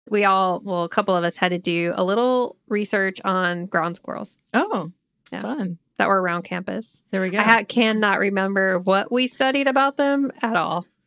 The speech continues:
Speaker 2: That's good, 'cause probably all these facts are wrong,
Speaker 1: I
Speaker 2: so.
Speaker 1: think I was,
Speaker 2: <laughs>
Speaker 1: like, averaging, like, you know, two to three hours of sleep a night. So
Speaker 2: Yeah, yeah.
Speaker 1: I don't remember much.
Speaker 2: You're like, "Squirrels, great."
Speaker 1: It's the ground squirrels.
Speaker 2: Yeah, when I was in college, we had this, uh, I don't remember if it ever really happened,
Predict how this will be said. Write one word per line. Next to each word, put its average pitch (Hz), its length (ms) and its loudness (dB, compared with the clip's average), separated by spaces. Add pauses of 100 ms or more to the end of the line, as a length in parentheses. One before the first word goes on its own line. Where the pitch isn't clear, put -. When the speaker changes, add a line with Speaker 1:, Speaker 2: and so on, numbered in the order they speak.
(160)
Speaker 2:
That's - 180 0
good, 180 260 2
'cause 185 180 -2
probably 202 280 2
all 180 100 2
these 175 160 -4
facts 175 220 -2
are 151 100 0
wrong, 135 160 -2
Speaker 1:
I 180 140 2
Speaker 2:
so. 214 220 -2
Speaker 1:
think 202 160 4
I 180 160 4
was, 190 160 -2
Speaker 2:
<laughs> - 340 -14
Speaker 1:
like, 180 300 2 (180)
averaging, 185 560 2
like, 170 240 -2
you 208 160 -4
know, 170 160 -4
two 220 180 -2
to 214 80 2
three 190 200 0
hours 170 200 0
of 180 60 -4
sleep 170 240 -4
a 196 160 0
night. 175 340 0
So - 160 -2
Speaker 2:
Yeah, 180 260 2 (100)
yeah. 247 200 -2
Speaker 1:
I 185 100 2
don't 202 120 0
remember 180 380 -2
much. - 340 -14 (380)
Speaker 2:
You're 190 80 0
like, 185 140 -2
"Squirrels, - 340 -2
great." 123 300 -6 (120)
Speaker 1:
It's - 160 -16
the - 120 -14
ground - 260 -10
squirrels. - 340 -18 (360)
Speaker 2:
Yeah, 240 160 4
when 220 120 4
I 240 80 4
was 330 140 0
in 220 180 0
college, 190 400 2
we 208 320 -2
had 214 340 0
this, 190 240 -2 (100)
uh, 202 160 -4 (220)
I 285 140 2
don't 330 160 0
remember 262 280 2
if 220 60 0
it 175 140 -2
ever 190 220 2
really 185 240 0
happened, 220 580 0